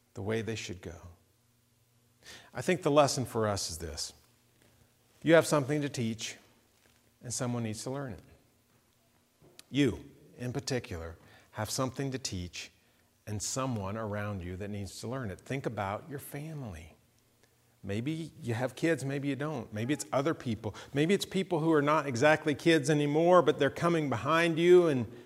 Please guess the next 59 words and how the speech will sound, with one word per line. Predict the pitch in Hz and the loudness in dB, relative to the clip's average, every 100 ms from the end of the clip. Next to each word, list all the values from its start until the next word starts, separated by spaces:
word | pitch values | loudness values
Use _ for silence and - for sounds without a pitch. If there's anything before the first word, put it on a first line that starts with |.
| - | -12
you | 139 143 | 0 0
have | 143 | 2
something | 165 151 156 147 | 0 0 0 -2
to | |
share. | 135 180 127 | 2 4 4
And | 113 147 | 2 4
then | 220 | 4
all | 202 214 233 | 6 8 10
those | 262 247 | 8 4
objections | 190 127 151 156 - 180 170 | 0 2 4 4 2 -2 0
that | 170 | 0
we | 160 | -2
came | 160 175 170 | -2 -2 2
back, | 160 160 - - - - | 2 2 -2 -20 -16 4
talked | 170 165 | 4 6
about | 160 | 6
earlier, | 147 165 175 175 170 - - | 8 6 8 8 6 0 -2
they | 180 | 0
come | 180 202 | 4 6
back | 180 175 165 | 10 8 6
to | - 120 | 0 0
us. | 87 - - - _ _ _ - - | 0 -8 -12 -18 _ _ _ -20 0
And | 175 | 6
we | |
say, | 180 220 | 10 10
"Well, | 185 196 | 12 12
I'm | 190 220 | 12 10
not | 220 220 214 175 | 8 8 6 4
the | |
teacher | 170 240 247 - 208 | -2 2 2 8 8
in | 180 | 8
the | |
family. | 160 175 160 143 | 4 4 4 4
I, | 151 208 | 6 6
I, | - 202 175 180 | 6 2 2 2
I'm | 185 | 6
married | 190 247 247 | 8 8 6
to | 175 | 4
a | 156 | 2
teacher, | - 147 - 139 | 0 -2 2 4
or | 131 | 6
my | 160 190 | 6 4
son | - 214 247 | 4 4 4
is | 226 | 4
a | 165 | 4
teacher, | 120 165 - 143 | 0 -2 0 0
my, | 143 175 - - | 2 2 0 -4
my | 175 196 | 4 6
mom | 190 220 269 247 | 8 8 8 8
is | 180 | 4
a | |
teacher. | 175 180 - 156 | 0 -2 0 2
They're | 214 | 4
really | 226 220 262 220 | 10 12 12 8
better | 139 208 220 | 8 10 10
teachers | 220 220 214 196 | 6 -2 0 -2
than | - 175 | 0 2
me." | 214 233 | 4 2
So, | - 202 185 | 6 8 8